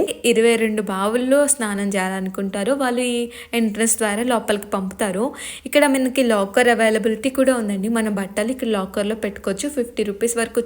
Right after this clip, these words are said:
ఛార్జ్ చేస్తారు. అలాగే వాష్‌రూమ్స్, టాయిలెట్స్ కూడా రోడ్డు అంతా ఉంటాయి. ఇక్కడ రూమ్స్ కూడా ఉంటాయండి. రోడ్ పక్కనే ఆలయం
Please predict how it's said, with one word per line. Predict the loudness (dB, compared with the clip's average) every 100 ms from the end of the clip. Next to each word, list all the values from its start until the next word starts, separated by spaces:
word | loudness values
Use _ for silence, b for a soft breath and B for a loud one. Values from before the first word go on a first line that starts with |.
| -2
ఛార్జ్ | -6 -4
చేస్తారు. | -4 -2 0 0 0 B B -2
అలాగే | 0 2 2 0
వాష్‌రూమ్స్, | -2 -2 -2 -4 -2 -2 0
టాయిలెట్స్ | 0 -2 -2 -2 -2
కూడా | 2 4 4
రోడ్డు | 2 -2 -4 -2
అంతా | 0 0 0
ఉంటాయి. | -2 -4 -4 -6 B B B -2
ఇక్కడ | 2 2
రూమ్స్ | 2 0 -2
కూడా | 0 0 0
ఉంటాయండి. | -2 -4 -4 -2 0 4
రోడ్ | 4 2 -2
పక్కనే | -8 -4 -4 -2 -2
ఆలయం | -2 -2